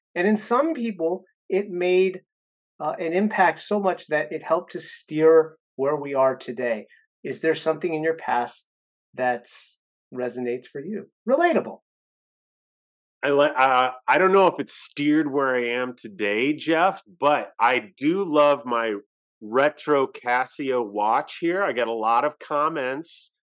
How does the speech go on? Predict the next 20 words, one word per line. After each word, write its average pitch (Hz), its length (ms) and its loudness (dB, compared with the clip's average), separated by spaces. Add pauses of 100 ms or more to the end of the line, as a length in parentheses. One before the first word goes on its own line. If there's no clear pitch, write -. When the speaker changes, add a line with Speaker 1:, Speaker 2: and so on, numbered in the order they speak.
(160)
Speaker 2:
when 127 160 0
I'm 127 140 0
at 123 180 0
Black 131 420 4
Hat, 110 440 2 (220)
uh, 113 480 4 (120)
from 110 180 -2
fellow 120 380 0
nerds 113 680 -2 (360)
who 123 200 -4
also 127 480 0
wore 123 320 0
this 123 320 -4
in 113 160 -8
high 117 240 -2
school. 123 460 -2 (240)
Actually, 156 520 0
this 160 240 2
is 160 200 -4
the 135 400 0